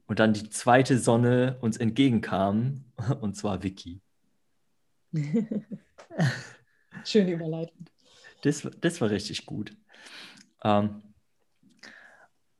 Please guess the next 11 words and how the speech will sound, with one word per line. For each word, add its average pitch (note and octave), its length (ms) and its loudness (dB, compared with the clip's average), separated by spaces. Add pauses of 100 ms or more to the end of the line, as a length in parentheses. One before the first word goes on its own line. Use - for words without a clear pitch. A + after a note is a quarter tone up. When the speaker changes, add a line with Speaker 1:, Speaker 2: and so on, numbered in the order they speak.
(460)
Speaker 1:
und A2+ 340 2 (1300)
kennst B2+ 380 -2
du C#3 240 -2
Vicky G3 300 0
oder A#2 140 2
kanntest - 360 -2
du B2 140 0
Vicky G3 220 -2
schon G3 200 0
vorher F#3+ 380 0
eigentlich? G3 480 -4